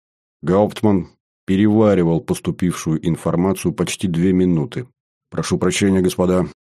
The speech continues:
«Меня зовут Александр Сергеевич Птицын. Последнее звание в добровольческой армии — поручик», — медленно произнёс офицер. «Не понимаю, как вы угадали звание и фамилию?»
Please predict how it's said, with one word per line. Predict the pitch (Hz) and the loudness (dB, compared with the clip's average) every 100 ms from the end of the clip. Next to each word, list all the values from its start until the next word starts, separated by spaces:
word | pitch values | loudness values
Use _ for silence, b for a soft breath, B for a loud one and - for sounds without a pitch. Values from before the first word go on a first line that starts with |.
| _ | _
«Меня | 85 98 | 0 2
зовут | 95 104 107 | 4 4 4
Александр | 95 92 110 98 95 | 2 2 2 2 2
Сергеевич | 101 92 101 85 | 0 2 0 0
Птицын. | - 107 - 73 64 _ _ - | -2 -2 -2 -6 -10 _ _ -8
Последнее | 80 - 98 92 95 | -6 0 0 2 2
звание | 80 92 95 92 | 2 2 4 2
в | 76 | 0
добровольческой | 85 87 90 90 - - 85 - | 0 2 2 2 0 -4 -4 2
армии — | 101 98 95 87 _ _ - | 2 4 2 0 _ _ -4
поручик», — | 87 92 98 90 - - - - _ _ _ - | 0 2 0 -2 -10 -12 -14 -20 _ _ _ -4
медленно | 90 78 78 78 73 | -2 0 -2 -2 -4
произнёс | - 78 71 78 - | -4 -6 -4 -6 -6
офицер. | - - 80 69 _ _ _ _ _ _ 80 | -10 -8 -8 -8 _ _ _ _ _ _ -4
«Не | 85 | 0
понимаю, | 95 104 104 95 90 | 2 4 4 4 2
как | 101 98 | 0 0
вы | 98 | 0
угадали | 95 90 87 92 87 | 2 2 2 2 0
звание | 76 78 92 92 92 | 0 0 2 4 2
и | 90 90 | 0 -2
фамилию?» | - 95 101 78 69 | -2 0 2 0 -4